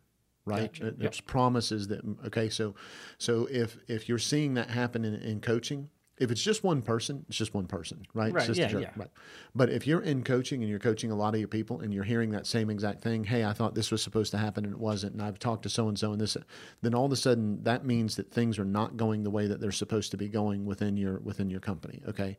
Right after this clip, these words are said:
Speaker 2: Yep.
Speaker 1: Look out.
Speaker 2: Yeah, and that, <clears throat> that brings
Speaker 1: Yeah,
Speaker 2: up
Speaker 1: look out.
Speaker 2: another question, and, and we're not gonna expand on this, but that's why it's so important if you are coaching, which you should be coaching your
Speaker 1: Yep.
Speaker 2: agents, that's what they're looking for,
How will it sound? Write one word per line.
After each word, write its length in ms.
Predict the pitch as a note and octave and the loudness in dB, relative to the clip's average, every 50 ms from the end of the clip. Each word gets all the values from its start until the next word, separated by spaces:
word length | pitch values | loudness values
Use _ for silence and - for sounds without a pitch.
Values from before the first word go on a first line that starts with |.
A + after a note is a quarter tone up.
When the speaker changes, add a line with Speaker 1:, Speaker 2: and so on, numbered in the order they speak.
| - - | -8 -8
Speaker 2:
Yep. 200 | D3 A2+ A2 - - _ _ - - - | -6 -6 -6 -8 -14 _ _ -14 -4 -2
Speaker 1:
Look 160 | A2 A2 A2 | 0 0 0
out. 180 | G2 - - - _ _ - - _ | 0 -2 -6 -8 _ _ -20 -6 _
Speaker 2:
Yeah, 180 | - D#3+ C#3+ - - - | 2 4 4 4 2 2
and 120 | D3+ D3 D#3 | 4 6 6
that, 220 | F3 - - - - | 6 4 2 0 6
<clears throat> 40 | |
that 400 | - C#4 B3 C4 G#3 E3 D#3 D3 | 10 12 12 12 12 10 8 8
brings 200 | C3+ D3+ D3 G#2 | 8 6 6 6
Speaker 1:
Yeah, 60 | G#2+ G#2+ | 4 2
Speaker 2:
up 40 | |
Speaker 1:
look 20 | - | 2
out. 20 | - | 2
Speaker 2:
another 180 | B2+ A#2 A#2+ | 0 0 0
question, 380 | A2+ - A#2 A2 - A#2+ A2+ A2+ | -2 -2 -2 0 0 0 0 0
and, 240 | A2+ A2+ A2+ A#2+ - | 0 0 -2 -4 -2
and 140 | - B2 A#2 | -2 0 0
we're 60 | A#2+ | 2
not 160 | B2 B2 B2+ B2 | 2 0 0 0
gonna 160 | B2 A#2+ A#2 | -2 -2 -2
expand 400 | A2+ - - - B2 B2 B2 A#2+ | -2 -6 -4 -2 -2 0 0 0
on 160 | A#2 A2 A2 | 0 0 0
this, 260 | A2 A2 G#2+ A2 - - | 0 -2 -2 -4 -4 -4
but 200 | B2+ A#2 A2 - - _ _ - - - _ _ _ _ _ _ _ - | -4 -4 -4 -6 -16 _ _ -20 -20 -20 _ _ _ _ _ _ _ 2
that's 160 | D3 D3+ - | 2 2 4
why 120 | G3 D3+ | 4 2
it's 100 | C3 - | 2 4
so 160 | - E3 D3+ | 4 4 4
important 400 | C#3+ B2+ - - D3 C3+ G#2+ A#2+ | 4 4 4 4 4 2 2 0
if 140 | A#2+ A#2 - | -2 -2 -2
you 140 | A#2 A2+ - | -2 0 0
are 140 | - C#3+ D3 | 2 0 0
coaching, 360 | D3 A#2+ G#2+ G2 - - A2 | 0 -2 -4 -4 -4 -8 -10
which 160 | G2+ G2 - | -10 -10 -12
you 40 | - | -14
should 200 | - - F#2 F#2 | -14 -14 -12 -12
be 80 | F#2+ F2 | -12 -12
coaching 400 | - F#2+ F2+ - - G#2 G#2 G#2 | -14 -14 -16 -14 -12 -12 -12 -10
your 100 | G2+ G2+ | -8 -6
Speaker 1:
Yep. 100 | A2 B2 | -6 -6
Speaker 2:
agents, 220 | B2 D3+ - - - | -6 -6 -8 -8 -8
that's 140 | A#2+ A2+ - | -6 -4 -2
what 140 | A#2+ G#2+ | -2 0
they're 80 | - A2+ | 0 0
looking 300 | A2+ C3 A#2 B2+ A2+ G#2 | 0 0 0 -2 -4 -4
for, 240 | G2+ A#2 A#2+ B2+ | -4 -4 -4 -4